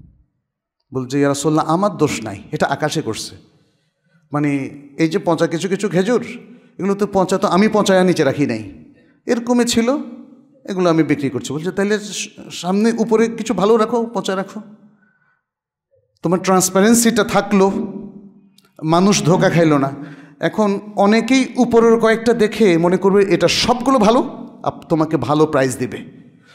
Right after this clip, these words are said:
অথচ তুমি ভালো প্রাইসটা পাওয়ার অধিকারী নও, তুমি মিডিয়াম প্রাইসটা পাবা।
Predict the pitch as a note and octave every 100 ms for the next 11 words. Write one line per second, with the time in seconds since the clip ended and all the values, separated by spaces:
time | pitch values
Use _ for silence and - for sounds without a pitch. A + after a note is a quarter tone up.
0 | _ C#3+ C#3+ C#3+ D3 C3+ C3 C#3 C#3+ C3
1 | - C3+ C3 B2+ - - B2+ C3 C3+ B2+
2 | B2+ D#3+ C#3 - E3+ B3 - - - D3+
3 | D#3+ E3 D#3 D3 B2 - A#2+ A2 -